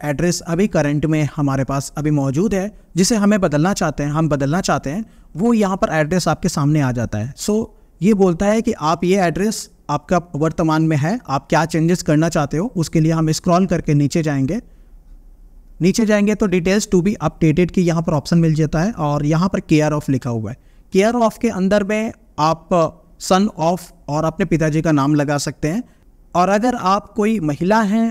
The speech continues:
और शादीशुदा हैं तो यहाँ पर आपको हस्बैंड का नाम यहाँ पर देना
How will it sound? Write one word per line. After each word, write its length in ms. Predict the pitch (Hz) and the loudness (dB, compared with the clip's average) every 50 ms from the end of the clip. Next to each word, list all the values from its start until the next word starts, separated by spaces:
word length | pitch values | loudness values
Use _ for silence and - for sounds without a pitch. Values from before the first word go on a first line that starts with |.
| - - | -4 -4
और 140 | - 156 156 | -4 -4 -4
शादीशुदा 520 | 151 - 160 165 196 226 - 214 175 175 160 | -2 -2 -2 0 0 0 0 0 0 2 2
हैं 180 | 170 196 247 233 | 2 2 0 0
तो 100 | - 196 | 0 0
यहाँ 320 | 160 156 151 151 160 180 | 2 2 2 0 0 -2
पर 160 | - - - - | -2 -4 -4 -4
आपको 340 | 139 143 139 - - 190 202 190 - - | -4 -6 -6 -4 -4 -4 -4 -4 -2 0
हस्बैंड 320 | 196 175 - 170 165 160 151 | 0 0 2 4 2 4 4
का 100 | - 147 | 2 2
नाम 240 | 139 131 131 139 131 | 2 2 2 2 0
यहाँ 140 | 131 131 | 0 -2
पर 160 | 131 - 202 202 | -2 -4 -4 0
देना 340 | 175 160 147 139 160 226 | 2 4 4 4 2 0